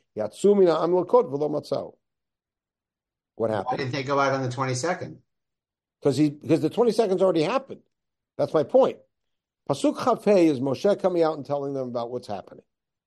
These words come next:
Speaker 1: Yichlu Hayom, et cetera. And he says, "For six days you'll collect on the seventh day." Look, Uvayom Hashvi, the first day that could be Hayom Hashvi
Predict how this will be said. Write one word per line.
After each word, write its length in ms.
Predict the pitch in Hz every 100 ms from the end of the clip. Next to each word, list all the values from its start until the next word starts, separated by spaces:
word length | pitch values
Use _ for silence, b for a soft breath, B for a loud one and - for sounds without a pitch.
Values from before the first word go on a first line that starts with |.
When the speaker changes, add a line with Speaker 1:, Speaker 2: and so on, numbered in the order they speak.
| _ _ _ _ _
Speaker 1:
Yichlu 360 | 110 - 254 262
Hayom, 380 | 220 196 190 170
et 100 | -
cetera. 380 | 165 139 98 - -
And 60 |
he 40 | 117
says, 240 | 151 135
"For 120 | -
six 260 | 127 269 -
days 240 | 226 196
you'll 100 | 175
collect 360 | 180 170 170 165
on 120 | 131
the 120 | 123
seventh 320 | 110 202 196 170
day." 80 |
Look, 280 | 139 143 - _ _ -
Uvayom 400 | 139 147 170 208
Hashvi, 380 | 196 190 175
the 80 | 113
first 460 | - 233 262 - 135
day 160 | 185
that 180 | 185 139
could 140 | - 147
be 80 |
Hayom 320 | 156 131 143 175
Hashvi 580 | 160 - 156 127 127